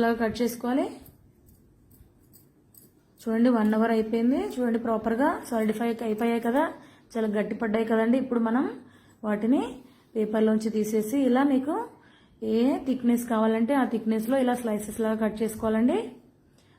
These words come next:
అంతే అండి, మన సింపుల్ ఇన్‌స్టంట్ ఎనర్జీ రిచ్ డ్రై ఫ్రూట్ బర్ఫీస్ రెడీ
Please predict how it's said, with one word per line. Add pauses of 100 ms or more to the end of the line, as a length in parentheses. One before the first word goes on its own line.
అంతే (100)
అండి, (640)
మన (140)
సింపుల్ (340)
ఇన్‌స్టంట్ (600)
ఎనర్జీ (260)
రిచ్ (1300)
డ్రై (100)
ఫ్రూట్
బర్ఫీస్ (340)
రెడీ